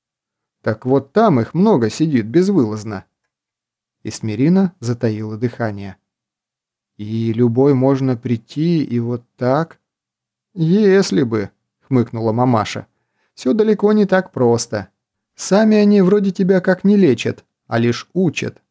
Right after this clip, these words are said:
как сделать так, чтобы всё получилось. Но попытаться может любой». Следующие полтора месяца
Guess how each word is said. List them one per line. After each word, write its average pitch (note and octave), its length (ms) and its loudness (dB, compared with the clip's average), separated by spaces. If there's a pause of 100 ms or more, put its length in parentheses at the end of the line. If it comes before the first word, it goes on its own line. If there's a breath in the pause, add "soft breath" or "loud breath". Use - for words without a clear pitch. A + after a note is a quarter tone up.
как A#2 240 -2
сделать A#2 440 -2
так, D#3 240 -4
чтобы A2 280 -12
всё C#3 220 -6
получилось. A#2+ 720 -6 (580)
Но C3 220 0
попытаться G3+ 600 -4
может C3+ 380 -4
любой». A2+ 440 -4 (1800)
Следующие A#2 560 0
полтора A2 400 -2
месяца D#3 600 -2